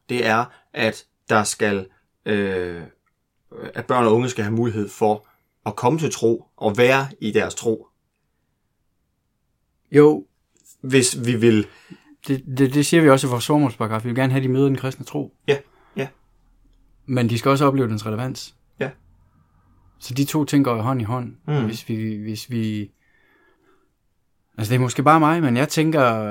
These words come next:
Speaker 2: Altså, jeg, jeg, jeg synes, missionsorganisation er et for snævert ord, begreb at bruge om
Speaker 1: Ja,
Speaker 2: K fem og K F K.
Speaker 1: fordi vi kan mere end det,
Speaker 2: Vi er
Speaker 1: tænker
Speaker 2: meget
Speaker 1: jeg.
Speaker 2: mere end det. Vi er en
Speaker 1: Ja.
Speaker 2: kirkelig børne- og ungdomsmission, og det hører, der hører meget mere til det at
Speaker 1: Mm,
Speaker 2: være kirke,
Speaker 1: mm,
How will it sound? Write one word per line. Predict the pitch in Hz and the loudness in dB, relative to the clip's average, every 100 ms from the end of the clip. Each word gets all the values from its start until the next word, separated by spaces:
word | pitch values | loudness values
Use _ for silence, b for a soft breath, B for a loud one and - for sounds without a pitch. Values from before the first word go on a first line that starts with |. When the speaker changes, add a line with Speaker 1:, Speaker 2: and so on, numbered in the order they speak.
| 104 95 - | -8 -10 -12
Speaker 2:
Altså, | - 123 | -10 -6
jeg, | 151 - | -6 -4
jeg, | 170 - | -6 -2
jeg | 170 | -2
synes, | 170 170 - | 0 -2 0
missionsorganisation | 151 - 185 139 113 110 120 110 104 | -2 0 -2 -2 -4 -8 -8 -8 -8
er | 104 101 107 | -8 -10 -12
et | 104 | -16
for | - 113 104 98 | -12 -8 -8 -10
snævert | - 196 185 98 | -6 -4 -2 -4
ord, | 98 87 107 _ | -6 -10 -14 _
begreb | 110 113 104 95 | -12 -8 -8 -6
at | 98 | -6
bruge | 113 131 | -4 -4
om | 113 | -2
Speaker 1:
Ja, | 110 107 | -4 -6
Speaker 2:
K | |
fem | 123 120 | -8 -8
og | |
K | |
F | - | -6
K. | |
Speaker 1:
fordi | 123 120 | -2 0
vi | 135 | 0
kan | 139 139 | 0 2
mere | 139 151 | 4 2
end | 143 | 2
det, | 110 | 2
Speaker 2:
Vi | 165 | 4
er | |
Speaker 1:
tænker | 165 | 4
Speaker 2:
meget | 151 175 | 4 4
Speaker 1:
jeg. | |
Speaker 2:
mere | 175 196 | 2 0
end | 139 | 0
det. | 120 | 0
Vi | |
er | 160 | -2
en | 147 | -2
Speaker 1:
Ja. | 143 | 2
Speaker 2:
kirkelig | 226 240 127 95 | 2 2 -2 0
børne- | 101 | -4
og | |
ungdomsmission, | 98 101 98 110 101 | -4 -6 -8 -12 -10
og | - 135 | -6 -4
det | 151 | 0
hører, | 156 | 0
der | 135 143 | 0 -2
hører | 139 139 | 0 0
meget | 139 156 | 0 0
mere | 151 | -4
til | 139 185 202 - | -4 -4 -4 -2
det | |
at | 156 | -2
Speaker 1:
Mm, | 131 | -2
Speaker 2:
være | 110 | -4
kirke, | 117 120 | -4 -4
Speaker 1:
mm, | 135 113 | -4 -6